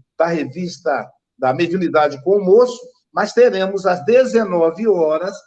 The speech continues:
o estudo da mediunidade com Charles Kemp, de Paris, França. Ele vai falar sobre onda mental. Então, você aí, a, a, entra no, nas nossas, no nosso grupo de WhatsApp, que lá vai estar o link pra você participar.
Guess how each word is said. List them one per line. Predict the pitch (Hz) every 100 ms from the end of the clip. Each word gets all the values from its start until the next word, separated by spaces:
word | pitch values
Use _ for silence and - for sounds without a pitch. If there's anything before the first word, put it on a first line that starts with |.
| _ _
o | 240
estudo | 233 190 190
da | 196
mediunidade | 196 196 175 180 160 170 175 -
com | 185
Charles | - - 208 214 208 -
Kemp, | - 180 208 220 - 233 - _ _ _
de | 127
Paris, | 127 196 170 170 196 - -
França. | 165 196 196 - 107 - _ _ -
Ele | 151
vai | 202
falar | 190 202
sobre | 196 202 180
onda | 175 214 254 240
mental. | 247 262 262 - 165 147 113 - _ -
Então, | 131 180 240 - - _ _
você | 175 180 180 190
aí, | 190 160 185 220 - 220 _ _
a, | 151 165 160 160 165
a, | 190
entra | 226 202
no, | 190 170 165 165
nas | 170 156 147
nossas, | 156 156 143 139
no |
nosso | 151 160 131
grupo | 147 165
de | 143
WhatsApp, | 160 165 185 180 190 208 190
que |
lá | 196 196
vai | 202
estar | 196 202
o | 202
link | 160 175 214 208 214 147
pra | 151 165 165
você | 170 170 170
participar. | 170 170 165 - 165 - 101